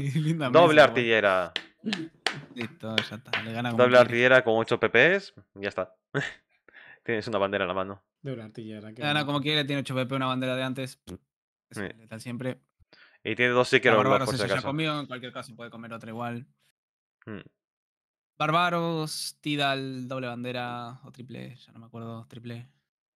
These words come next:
Speaker 1: Ah, no tiene, es que no tiene Rogers. Uy, me
Speaker 3: No
Speaker 1: había
Speaker 3: tiene
Speaker 1: olvidado.
Speaker 3: Rogers,
Speaker 2: No,
Speaker 3: no
Speaker 2: no.
Speaker 3: tiene Rogers.
Speaker 2: No, no puede
Speaker 1: Me
Speaker 2: depender de
Speaker 1: olvidaba.
Speaker 2: la Barbados
Speaker 3: Sí.
Speaker 2: así como sí.
Speaker 3: Así,
Speaker 1: Entonces, Tidal,
Speaker 3: hace-,
Speaker 1: Tidal, bandera,
Speaker 3: hacen
Speaker 1: bandera,
Speaker 3: cinco.
Speaker 1: son seis, siete, ocho.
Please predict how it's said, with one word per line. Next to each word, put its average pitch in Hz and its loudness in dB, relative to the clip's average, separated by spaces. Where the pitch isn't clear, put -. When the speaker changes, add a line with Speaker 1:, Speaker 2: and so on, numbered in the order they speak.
Speaker 1:
Ah, 151 -8
no 147 -2
tiene, 165 -2
es - -14
que - -14
no 165 -4
tiene 151 0
Rogers. 131 -4
Uy, 131 -10
me 117 -10
Speaker 3:
No 151 0
Speaker 1:
había 143 0
Speaker 3:
tiene 180 2
Speaker 1:
olvidado. 156 2
Speaker 3:
Rogers, 151 0
Speaker 2:
No, 107 0
Speaker 3:
no 107 0
Speaker 2:
no. 113 2
Speaker 3:
tiene 147 0
Rogers. 135 -8
Speaker 2:
No, 107 -4
no 131 0
puede 139 6
Speaker 1:
Me - 6
Speaker 2:
depender 123 4
de 117 4
Speaker 1:
olvidaba. 113 8
Speaker 2:
la 104 6
Barbados 107 4
Speaker 3:
Sí. - 0
Speaker 2:
así 117 -6
como 101 -4
sí. 101 -8
Speaker 3:
Así, 147 -2
Speaker 1:
Entonces, 131 -6
Tidal, 143 -4
Speaker 3:
hace-, 139 -4
Speaker 1:
Tidal, 151 -4
bandera, 147 -2
Speaker 3:
hacen 151 -4
Speaker 1:
bandera, 175 2
Speaker 3:
cinco. 151 -4
Speaker 1:
son 127 -8
seis, 139 -8
siete, 131 -10
ocho. 165 -10